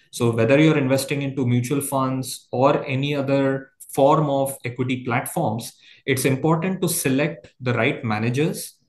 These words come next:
ensure that, you know, you, you have a diversification of investment styles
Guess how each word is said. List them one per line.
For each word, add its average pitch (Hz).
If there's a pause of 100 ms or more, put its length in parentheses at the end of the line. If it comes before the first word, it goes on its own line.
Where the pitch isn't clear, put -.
(280)
ensure 151
that, 143 (340)
you 127
know, 135
you, 143
you 131
have 131
a 156
diversification 156
of 151
investment 139
styles 131